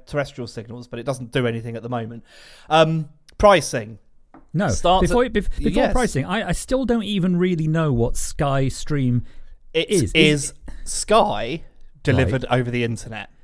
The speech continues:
Speaker 2: So
Speaker 1: The
Speaker 2: exact-
Speaker 1: same as Sky Glass.
Speaker 2: So instead of putting a big thing on the side of my house,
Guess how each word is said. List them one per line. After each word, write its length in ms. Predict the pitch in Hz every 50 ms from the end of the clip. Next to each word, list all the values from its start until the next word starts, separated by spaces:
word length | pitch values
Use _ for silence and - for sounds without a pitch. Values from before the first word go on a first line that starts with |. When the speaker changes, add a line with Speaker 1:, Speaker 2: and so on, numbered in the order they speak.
| - -
Speaker 2:
So 100 | - 156
Speaker 1:
The 60 | 131
Speaker 2:
exact- 280 | 117 131 156 - 202 -
Speaker 1:
same 300 | - 156 147 139 131 127
as 140 | 120 120 -
Sky 260 | - - 127 117 117
Glass. 460 | 110 113 - 101 - - - - - -
Speaker 2:
So 160 | - 165 160
instead 300 | 160 147 - - 185 185
of 120 | 190 - -
putting 300 | - 175 156 156 147 147
a 80 | 147
big 200 | 110 - 156 135
thing 200 | - - 156 139
on 80 | 131 127
the 40 | 113
side 180 | - 139 127
of 40 | 120 123
my 100 | 117 110
house, 580 | 92 123 113 82 87 92 90 - - - -